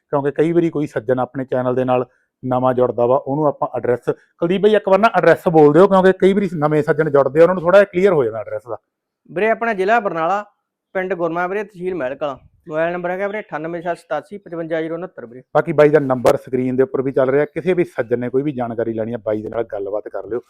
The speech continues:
Speaker 1: ਕੋਈ ਵੀ ਜਾਨਵਰ ਖਰੀਦਣਾ, ਉਹਦੀ ਤਸੱਲੀ ਪਰਖ ਤੇ ਆਪਦੀ ਸਮਝ ਦੇ ਨਾਲ ਤੁਸੀਂ ਪੈਸਾ ਲਾ ਕੇ ਖਰੀਦ ਕੇ ਲੈ ਕੇ ਜਾਣਾ।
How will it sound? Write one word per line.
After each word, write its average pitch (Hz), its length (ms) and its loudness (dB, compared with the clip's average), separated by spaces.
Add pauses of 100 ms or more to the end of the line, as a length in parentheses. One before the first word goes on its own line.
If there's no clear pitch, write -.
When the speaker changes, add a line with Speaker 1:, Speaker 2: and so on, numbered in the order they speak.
(360)
Speaker 1:
ਕੋਈ 208 200 -2
ਵੀ 185 80 -2
ਜਾਨਵਰ 127 340 0
ਖਰੀਦਣਾ, 117 500 -8
ਉਹਦੀ 135 160 -6
ਤਸੱਲੀ 123 520 -6 (120)
ਪਰਖ 113 280 -4
ਤੇ 117 140 -6
ਆਪਦੀ 113 180 -4
ਸਮਝ 160 340 -8
ਦੇ 151 120 -8
ਨਾਲ 120 180 -6
ਤੁਸੀਂ 117 200 -14 (100)
ਪੈਸਾ 113 280 -8
ਲਾ 104 180 -6
ਕੇ 107 100 -14
ਖਰੀਦ 101 300 -16
ਕੇ 107 80 -10
ਲੈ 107 120 -6
ਕੇ 113 80 -8
ਜਾਣਾ। 113 180 -8